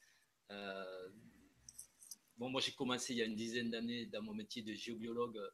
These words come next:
en, euh, communiquant avec des gardiens de lieux, en communiquant avec des débats de la nature, euh, qui sont en réalité des, aussi des gardiens de phénomènes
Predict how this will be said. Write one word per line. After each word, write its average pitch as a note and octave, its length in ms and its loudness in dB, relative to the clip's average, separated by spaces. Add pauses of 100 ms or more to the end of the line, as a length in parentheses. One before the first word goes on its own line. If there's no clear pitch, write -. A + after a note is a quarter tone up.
(520)
en, A2+ 400 -2
euh, F#2+ 360 -6 (1120)
communiquant A2+ 680 -2
avec G2 180 -4
des G2+ 120 -8
gardiens G2+ 340 -6
de G2+ 140 -4
lieux, A2+ 600 -4 (400)
en G#2 80 -10
communiquant A2+ 440 -2
avec G#2 240 -4
des G#2+ 80 -4
débats A2+ 280 2
de G#2+ 100 -4
la G#2 100 2
nature, F3 500 -2 (1200)
euh, G#2 180 -16
qui G#2+ 120 -8
sont G#2+ 180 0
en G#2 100 2
réalité A2+ 540 0
des, A2 120 0
aussi A2+ 360 0
des G#2 120 -2
gardiens A#2 360 2
de G#2 160 -2
phénomènes G#2 380 -2